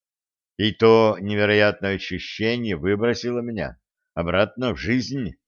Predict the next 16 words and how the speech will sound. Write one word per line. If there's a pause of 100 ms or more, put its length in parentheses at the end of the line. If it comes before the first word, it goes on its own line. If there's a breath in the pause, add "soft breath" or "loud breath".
(1800)
"Она
из
тебя
не
только
смерть, (400)
она
из
тебя
ещё
и
разум
выбила, (480)
чадо
моё
неразумное".